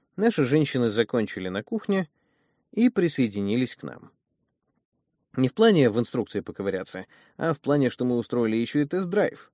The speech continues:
Даже Элия порулила немного на аппарате по дачной дороге. Подарок явно зашёл,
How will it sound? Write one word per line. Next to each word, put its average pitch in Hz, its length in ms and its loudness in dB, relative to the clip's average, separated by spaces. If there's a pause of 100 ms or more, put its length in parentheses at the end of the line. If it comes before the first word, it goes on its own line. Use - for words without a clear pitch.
(440)
Даже 143 460 2
Элия 113 400 2
порулила 98 480 -2
немного 104 460 -2
на 101 140 0
аппарате 101 380 -2
по 95 140 -2
дачной 90 340 -8
дороге. 55 400 -8 (2000)
Подарок 208 300 2
явно 196 240 2
зашёл, 165 540 -2